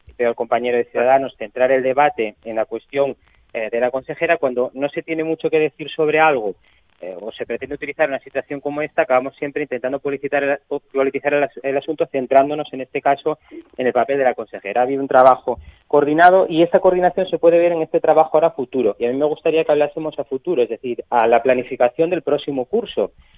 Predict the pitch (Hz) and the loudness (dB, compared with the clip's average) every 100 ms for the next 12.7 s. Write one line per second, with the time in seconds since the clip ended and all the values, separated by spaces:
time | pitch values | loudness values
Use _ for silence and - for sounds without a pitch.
0 | _ - 135 147 143 143 - 143 135 - | _ -4 -2 -2 -2 -4 2 4 4 2
1 | _ _ 131 131 127 123 143 127 139 - | _ _ -2 0 0 0 -4 -4 -6 -2
2 | 143 135 135 135 143 135 139 139 139 _ | -2 0 0 0 -2 -4 0 0 -2 _
3 | _ - 135 131 131 139 135 139 - 196 | _ -6 0 2 4 2 2 -4 2 4
4 | - 120 - 123 135 151 156 151 143 151 | 4 -4 -4 -4 -4 -4 -2 -2 -2 -2
5 | 151 143 151 160 185 185 165 139 135 - | -4 -4 -2 0 4 2 4 2 2 4
6 | 143 - _ 123 131 160 120 101 - 110 | 2 2 _ -2 4 2 2 -4 -2 0
7 | 107 107 107 117 135 143 - 139 147 160 | 2 0 -4 4 4 2 -8 -2 0 4
8 | 175 208 - _ _ - 104 117 117 110 | 4 4 -4 _ _ -6 -4 -2 -2 4
9 | 123 - 120 - 107 - 110 123 139 131 | 4 4 -2 -4 -14 -8 -6 -4 -4 -2
10 | 127 - 131 139 139 131 120 139 151 - | -4 -2 -4 -4 -2 -2 0 0 -2 -8
11 | _ _ - 135 151 151 139 127 123 143 | _ _ 2 2 2 -4 -6 -6 -10 -6
12 | 147 151 131 135 123 110 | -2 -2 0 2 4 2